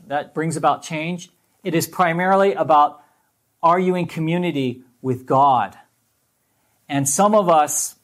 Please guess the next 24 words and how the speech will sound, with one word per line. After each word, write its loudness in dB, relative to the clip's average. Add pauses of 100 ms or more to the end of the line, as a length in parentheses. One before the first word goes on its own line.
(220)
uh, -4
we've -6
kinda 2
taken -2
a 0
hiatus 0
from 0
that 0
during -2
this -8
time. 0 (1160)
Uh, -8 (340)
a-, -2
as 2
I've 2
mentioned -2
before, 0
my 0
mother, 2 (560)
um, -4
who -2
I 4
love 0
dearly, 0